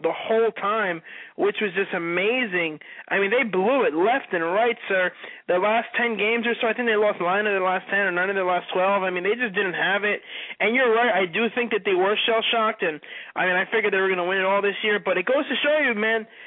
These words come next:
and I said this last year, and, and you absolutely have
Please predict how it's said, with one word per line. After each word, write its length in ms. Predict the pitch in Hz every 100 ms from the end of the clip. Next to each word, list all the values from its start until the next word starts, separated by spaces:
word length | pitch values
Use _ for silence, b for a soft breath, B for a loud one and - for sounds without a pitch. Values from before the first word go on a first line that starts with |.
| B
and 160 | - 190
I 160 | 196 -
said 80 | 254
this 160 | 247 226 233
last 320 | 233 233 -
year, 160 | 254 240
and, 80 | 202
and 320 | 170 175 - B B B
you 240 | 170 220 240
absolutely 1040 | 196 226 226 - 240 220 226 214 214 214
have 400 | 185 - 202 202